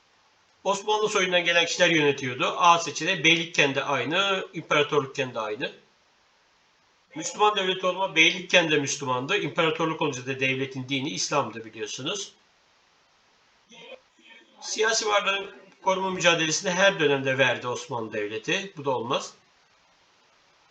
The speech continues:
Hiyerarşi, ast üst ilişkisi. Bu da her zaman vardı. Beyken de,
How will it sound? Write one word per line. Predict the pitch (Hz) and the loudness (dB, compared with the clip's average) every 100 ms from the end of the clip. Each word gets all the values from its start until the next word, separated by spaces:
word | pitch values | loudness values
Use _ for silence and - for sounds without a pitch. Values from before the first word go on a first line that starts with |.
| 202 196 190 _ _ - | -18 -18 -18 _ _ -4
Hiyerarşi, | 208 226 214 202 - | 6 8 8 6 2
ast | 180 202 - - | 2 2 0 -4
üst | 196 - | -10 -10
ilişkisi. | 190 156 - - 131 123 110 - _ _ _ - | -10 -4 -2 -2 -4 -6 -8 -12 _ _ _ -4
Bu | 165 208 | 2 6
da | 143 - - | 6 4 -4
her | - 151 | -4 -2
zaman | 131 123 123 117 | -2 -2 -4 -2
vardı. | 113 117 143 | -4 -6 0
Beyken | 151 139 123 113 | 2 2 -2 -4
de, | 139 165 - | -2 -2 -6